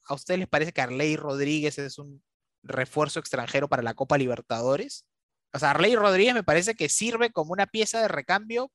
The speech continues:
para el torneo local. Entonces tienes que pensar bien tus cupos de extranjero. Y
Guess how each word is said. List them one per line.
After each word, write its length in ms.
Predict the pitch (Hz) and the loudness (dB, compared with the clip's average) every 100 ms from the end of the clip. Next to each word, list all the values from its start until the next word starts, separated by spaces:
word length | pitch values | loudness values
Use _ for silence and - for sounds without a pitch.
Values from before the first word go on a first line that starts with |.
| - | -4
para 160 | 143 | -2
el 100 | 131 | -2
torneo 340 | - 123 170 185 | -6 -4 0 0
local. 440 | 135 180 143 107 _ _ _ _ _ | 2 2 2 -2 _ _ _ _ _
Entonces 260 | 151 160 - | -2 -2 -2
tienes 300 | 247 262 - | 0 0 2
que 100 | 214 | 2
pensar 360 | 151 151 202 | 2 2 2
bien 240 | 226 254 180 | 0 -4 -6
tus 160 | 139 | -14
cupos 300 | - 160 143 | -10 -4 0
de 60 | 139 | 0
extranjero. 600 | - 123 117 123 107 - _ _ _ _ | -4 -8 -4 -4 -4 -10 _ _ _ _
Y 460 | 190 202 214 202 | -8 -6 -6 -10